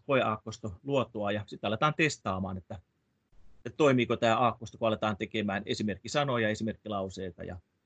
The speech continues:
aapista. Ja sitten sitä vähän aikaa muokataan ja sitten jossain vaiheessa se ollaan tyytyväisiä, että nyt on, tässä on viimeisessä muodossa oleva se aakkosto. Ja sitten aletaan laatia lukutaitokirjasia ja, ja opettamaan ihmisiä lukemaan ja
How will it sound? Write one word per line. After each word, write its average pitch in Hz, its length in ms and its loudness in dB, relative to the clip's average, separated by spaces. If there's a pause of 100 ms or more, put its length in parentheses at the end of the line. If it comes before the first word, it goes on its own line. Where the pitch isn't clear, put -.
(160)
aapista. 101 480 -6
Ja 98 200 -2
sitten - 280 -8
sitä 117 240 -2
vähän 139 220 0
aikaa 101 280 -4
muokataan 113 680 -2
ja 104 120 -6 (760)
sitten - 200 -2
jossain 123 280 4
vaiheessa 131 380 2
se - 80 -4
ollaan 135 220 2
tyytyväisiä, 117 500 0
että 135 80 -6
nyt - 160 -10
on, 117 200 -2 (140)
tässä 127 240 -6
on 120 40 -6
viimeisessä 113 340 -2
muodossa 104 340 -6
oleva 98 240 -8
se 98 180 -14
aakkosto. 113 500 -4
Ja 101 100 -4 (840)
sitten 170 200 -2
aletaan 110 260 4
laatia 165 320 4 (200)
lukutaitokirjasia 127 1200 2
ja, 107 220 -4 (380)
ja 120 140 0 (160)
opettamaan 123 560 2
ihmisiä 117 300 0
lukemaan 110 500 0
ja 117 100 0